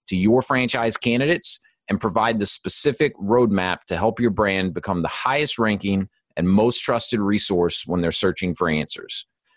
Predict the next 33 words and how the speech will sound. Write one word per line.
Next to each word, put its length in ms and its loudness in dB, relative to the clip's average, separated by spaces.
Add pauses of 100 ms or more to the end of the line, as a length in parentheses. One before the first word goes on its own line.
(140)
So 160 2
if 100 0
you're 200 4
ready 260 4
to 80 2
start 260 2
getting 300 4
better 280 0
results 460 4
from 280 0
your 160 4
marketing, 680 0 (380)
and 100 -2
if 100 -2
you 140 4
want 200 4
a 100 0
free 500 0
demo 800 2
of 160 0
nine 320 2
one 180 4
nine 320 2 (100)
Insights, 800 0 (220)
reach 240 0
out 160 0
to 80 -4
Graham 480 0
Chapman 720 -2
at 260 -4
nine 380 2
one 200 4
nine, 440 0